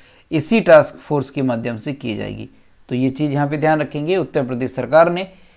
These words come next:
एंटी नारकोटिक्स टास्क फोर्स का गठन किया है मादक पदार्थों की तस्करी रोकने के लिए। अगला क्वेश्चन है, हाल ही में उत्तर प्रदेश सरकार ने किन फलों पर प्रोजेक्ट परमिट को समाप्त करने की घोषणा की?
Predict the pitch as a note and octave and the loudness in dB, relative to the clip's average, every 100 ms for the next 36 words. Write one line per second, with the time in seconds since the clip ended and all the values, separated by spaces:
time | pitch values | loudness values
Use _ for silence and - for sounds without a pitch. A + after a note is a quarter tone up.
0 | _ - E3 E3 E3 G#3 D#3 C3+ C3 C3 | _ 0 2 2 2 2 2 2 2 0
1 | F3 D3 - - C3+ B2+ B2 - - B2 | -2 -2 -6 -4 2 2 2 -10 -8 -8
2 | A2 C3+ D3+ A#2 A#2 C3 C#3+ C#3+ C#3 D3+ | -6 -2 -2 0 -4 -6 -4 -2 0 -2
3 | C#3+ B2+ D#3 F#3 - C#3+ C3+ - D3+ C#3+ | -4 4 4 4 2 2 0 0 -6 -6
4 | C3+ A#2+ - A#2+ C3 E3+ _ _ A#2+ G#2+ | -8 -10 -8 -8 -8 -10 _ _ -8 -8
5 | G#2+ G#2+ - A2+ - _ _ _ _ _ | -8 -12 -12 -16 -18 _ _ _ _ _
6 | - E3 G3+ G#3+ G#3+ G#3 G#3 F3+ E3+ F3+ | -2 6 8 8 6 4 6 6 6 6
7 | F#3+ G3 F3 - D#3+ D3+ D#3 E3+ D3+ B2+ | 4 2 0 2 2 4 2 2 0 4
8 | C#3+ C#3+ D#3 D#3+ - G#3 G#3+ - C#3+ D#3 | 4 4 0 -4 2 2 2 4 6 6
9 | C#3 G#2 - - D#3 D3+ F#3+ F#3+ F3 D#3 | 2 -4 -6 2 4 6 4 4 -4 0
10 | - C#3 D#3 F3+ - C3 C3 D#3 F3 F#3+ | 2 2 2 -4 -4 -4 -4 0 2 2
11 | F#3 D3 B2+ A#2+ A#2+ F3 C#3 A#2+ A2+ - | 0 0 -2 -4 -4 -4 -2 -4 -6 -8
12 | A2 | -12